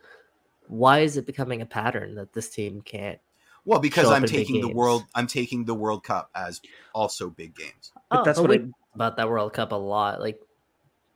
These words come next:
Speaker 1: I think we all agree that they were pretty good <laughs> in the World Cup, and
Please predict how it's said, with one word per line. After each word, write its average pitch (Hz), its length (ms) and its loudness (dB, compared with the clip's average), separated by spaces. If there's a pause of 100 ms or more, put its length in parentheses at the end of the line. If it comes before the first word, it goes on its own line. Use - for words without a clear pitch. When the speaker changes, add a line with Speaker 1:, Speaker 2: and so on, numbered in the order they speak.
(340)
Speaker 1:
I 117 120 0
think 120 240 -2
we 120 120 0
all 110 160 2
agree 110 240 -2
that 98 160 -4
they 107 140 -2
were 107 120 -2
pretty 117 300 -2
good 110 460 -4
<laughs> - 100 -20
in 139 240 -2
the 123 80 4
World 110 320 -2
Cup, 101 360 -6 (460)
and 107 580 -6